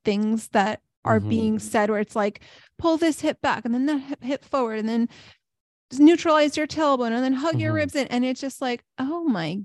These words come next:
Speaker 1: God, like, when am I gonna arrive at the <laughs> pose?" Like,
Speaker 2: Yeah,
Speaker 1: <laughs> like,
Speaker 2: seriously.
Speaker 1: like, and it's just like, yeah, no space to just, like, feel that thing that we're trying to do. And I, I
Speaker 2: Well,
Speaker 1: believe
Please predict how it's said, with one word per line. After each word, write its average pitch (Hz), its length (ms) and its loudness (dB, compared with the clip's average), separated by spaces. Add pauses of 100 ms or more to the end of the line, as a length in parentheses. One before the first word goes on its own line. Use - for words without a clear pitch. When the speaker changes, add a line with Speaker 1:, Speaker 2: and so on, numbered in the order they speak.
(140)
Speaker 1:
God, 285 380 -2
like, 208 200 -2
when 240 220 0
am 294 140 4
I 277 140 2
gonna 254 360 -2 (100)
arrive 226 560 0
at 247 140 0
the 277 80 0
<laughs> - 60 -18
pose?" 254 720 0
Like, 285 200 4
Speaker 2:
Yeah, 101 240 2 (100)
Speaker 1:
<laughs> - 100 -20
like, 349 220 -2
Speaker 2:
seriously. 107 840 -2 (160)
Speaker 1:
like, 254 200 -4
and 269 160 6
it's 247 140 4
just 247 160 0
like, 226 240 2 (1000)
yeah, 220 280 2
no 202 220 0
space 208 440 -4
to 220 80 -10
just, 202 200 -10
like, 196 220 -4
feel 208 580 2
that 196 340 0
thing 214 520 0
that 190 180 -4
we're 202 160 -8
trying 202 340 -4
to - 120 -18
do. 233 260 2
And 226 120 2
I, 226 180 0 (240)
I 226 100 2
Speaker 2:
Well, 202 180 8
Speaker 1:
believe - 100 10